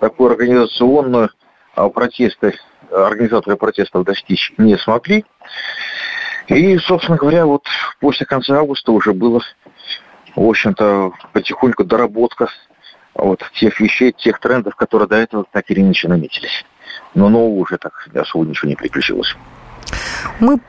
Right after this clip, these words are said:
Speaker 2: помним, э, имена и фамилии, да, тех людей, которые пытались изменить ситуацию, э, да, и попытку переворота провести. Ту же самую Тихановскую мы помним. Кому она сейчас нужна? Господи, где эта женщина сейчас? То есть тогда-то, да, там фамилию помнили. Я помню, потому что, ну, в силу,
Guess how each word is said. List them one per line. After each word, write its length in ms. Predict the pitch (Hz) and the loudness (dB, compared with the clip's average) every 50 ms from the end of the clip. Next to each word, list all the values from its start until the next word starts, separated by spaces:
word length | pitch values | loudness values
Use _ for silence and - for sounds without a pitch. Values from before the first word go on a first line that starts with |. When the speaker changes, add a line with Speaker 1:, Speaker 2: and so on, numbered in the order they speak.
| - - | -2 2
Speaker 2:
помним, 600 | 311 330 370 370 359 311 285 254 226 208 190 - - | 4 4 4 4 4 4 4 2 2 2 0 0 0
э, 280 | - 190 185 180 160 - - | 0 2 2 2 2 0 2
имена 420 | 190 220 247 233 226 220 226 233 | 2 4 6 6 6 4 4 2
и 20 | 214 | 2
фамилии, 500 | - - 208 208 214 277 359 359 269 214 | 0 0 2 2 4 4 4 4 2 2
да, 240 | 170 165 220 285 | 2 2 0 0
тех 240 | 294 - 226 - - | 2 0 -2 0 2
людей, 300 | 180 196 165 180 254 302 | 2 2 4 4 2 2
которые 280 | - 226 - 180 185 180 | 2 0 0 2 0 0
пытались 560 | - - 208 - 220 202 175 147 143 - - | 0 -2 0 2 2 2 2 0 -2 -2 -2
изменить 340 | 160 165 160 190 185 170 - | -2 0 2 2 0 0 0
ситуацию, 680 | - - - 208 254 285 - - 339 320 311 294 233 175 180 | -2 -2 0 2 2 2 0 2 2 4 4 2 2 0 -2
э, 300 | 170 175 180 170 160 160 | 0 2 2 4 4 2
да, 360 | 160 160 160 160 160 190 220 | 2 0 0 2 2 2 4
и 120 | 240 220 175 | 4 2 2
попытку 500 | - - - 175 - 185 170 - - - | 0 -2 -4 -2 0 0 -2 -2 -2 -2
переворота 480 | - 156 165 175 185 233 311 285 - | 0 2 4 4 4 2 2 0 0
провести. 300 | - 208 240 - - 202 | 0 0 2 2 2 0
Ту 140 | 170 - 277 | 2 2 0
же 80 | 262 - | 0 2
самую 220 | - 262 240 208 | 2 2 2 2
Тихановскую 560 | - 226 - 208 202 185 170 160 - - 202 | 2 0 2 2 2 2 0 -2 0 0 2
мы 80 | 208 226 | 2 2
помним. 380 | 220 262 269 277 269 254 208 - - - - - | 2 2 4 4 4 4 2 0 -4 -14 -16 -8
Кому 380 | - - 226 233 254 320 359 370 | -2 0 2 2 4 4 4 2
она 220 | 311 233 226 247 | 2 2 2 0
сейчас 380 | - - 202 - - 208 208 - | 0 -2 -2 0 0 0 0 0
нужна? 460 | 175 170 165 156 170 180 160 117 117 - | -2 -2 0 0 2 2 2 0 -2 0
Господи, 380 | - 156 226 226 - - 160 165 | 2 2 2 2 0 -2 -2 0
где 280 | 151 165 151 208 311 | 0 2 2 4 2
эта 540 | 302 - - 220 247 - 226 226 208 196 170 - 151 147 | 2 2 0 0 2 2 2 4 4 2 0 -2 -2 -2
женщина 460 | 160 165 233 269 233 - - 156 143 127 | 0 2 4 4 2 2 0 -2 -2 -2
сейчас? 360 | - 151 135 - - 131 - | -2 -2 -2 -2 -2 -2 0
То 100 | - 175 | 0 0
есть 120 | - - | 0 0
тогда-то, 400 | - 208 196 185 285 320 - 247 | 0 -2 0 2 0 0 0 0
да, 300 | 208 175 220 247 240 214 | 0 2 2 2 2 2
там 200 | 175 - 190 185 | 2 0 -2 -2
фамилию 400 | - - 180 180 202 214 208 196 | 0 0 0 2 2 4 2 2
помнили. 280 | 180 - 233 208 160 170 | 2 2 2 2 2 2
Я 120 | 170 233 | 2 0
помню, 300 | 233 - 285 262 254 226 | 0 0 0 2 0 0
потому 260 | - - 208 196 214 | 0 0 0 2 2
что, 200 | 208 - - - 190 | 0 0 0 0 2
ну, 100 | 208 196 | 2 2
в 80 | 180 | 0
силу, 280 | - - 180 170 165 143 | 0 0 0 2 0 0